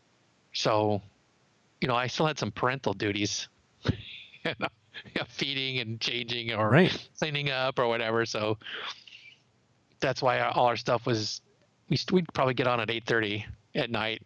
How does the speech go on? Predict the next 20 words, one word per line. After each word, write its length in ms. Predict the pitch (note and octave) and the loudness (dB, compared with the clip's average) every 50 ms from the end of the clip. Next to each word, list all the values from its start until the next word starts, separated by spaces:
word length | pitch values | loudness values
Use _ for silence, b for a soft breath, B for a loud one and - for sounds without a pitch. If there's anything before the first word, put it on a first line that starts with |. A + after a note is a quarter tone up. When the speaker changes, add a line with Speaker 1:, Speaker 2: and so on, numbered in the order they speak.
| - - | -6 -6
Speaker 1:
and 100 | - C3+ | -4 -2
talk 240 | - - G#2+ A2 A2 | -2 -2 -2 -2 -2
till 140 | - - G#2 | -2 0 2
eleven 420 | G#2 G#2+ G#2 G2+ G2+ G2+ G#2 A2 - B B B B B B B B B B B B B B B B _ _ _ - - _ _ _ _ _ - _ - | 2 2 2 0 0 -2 -4 -4 -6 B B B B B B B B B B B B B B B B _ _ _ -16 -16 _ _ _ _ _ -16 _ -2
towards 260 | - A#2+ A2+ G#2+ - | 0 0 0 2 0
the 100 | B2 A2 | 0 0
end, 160 | G#2 G#2 G#2 | 2 0 0
'cause, 220 | - A2 G#2 A2+ - | 0 0 -2 0 0
you 60 | G#2+ | 0
know, 160 | G2+ G2 G2+ | 2 2 2
it's, 240 | G#2+ G#2 - - - _ _ _ _ _ - - - | 2 0 -2 -6 -8 _ _ _ _ _ -8 -2 0
everyone 220 | C3+ A#2 A#2 A2 | 2 4 4 4
was 140 | A2 A2+ G2+ | 4 2 2
in 100 | G#2 G2+ | 0 -2
bed 220 | G2 A2+ A2 G#2+ A2 | -2 0 0 0 0
except 320 | A2+ G#2+ - G#2 G2 - | 0 0 -2 -4 -2 -2
me. 260 | A#2+ A2+ A2+ A2+ A#2 G#2 - - _ B B B B B B B - _ _ _ _ _ _ _ _ _ _ _ _ _ _ _ _ _ _ _ _ _ _ _ _ _ _ B B B B B B B B B B B B B B _ _ _ | 0 0 0 -2 -2 -6 -10 -16 _ B B B B B B B -12 _ _ _ _ _ _ _ _ _ _ _ _ _ _ _ _ _ _ _ _ _ _ _ _ _ _ B B B B B B B B B B B B B B _ _ _
So 180 | - - G2+ G#2 | -4 -2 -2 0
that's, 340 | G#2 A2 - - - - - - - | 0 -2 -4 -6 -8 -8 -8 -2 0
I, 80 | - | 0